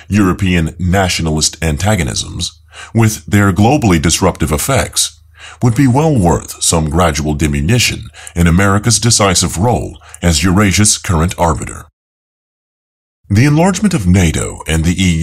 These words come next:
U would serve to reinvigorate Europe's own waning sense of a larger vocation, while consolidating, to the benefit of both America and Europe, the democratic gains won through the successful termination of the Cold War.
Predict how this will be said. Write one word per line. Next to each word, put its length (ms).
U 280
would 180
serve 320
to 100
reinvigorate 800
Europe's 420
own 280
waning 360
sense 340
of 120
a 80
larger 360
vocation, 640
while 280
consolidating, 920
to 120
the 100
benefit 400
of 160
both 240
America 440
and 300
Europe, 400
the 80
democratic 720
gains 600
won 480
through 220
the 100
successful 540
termination 560
of 100
the 100
Cold 380
War. 460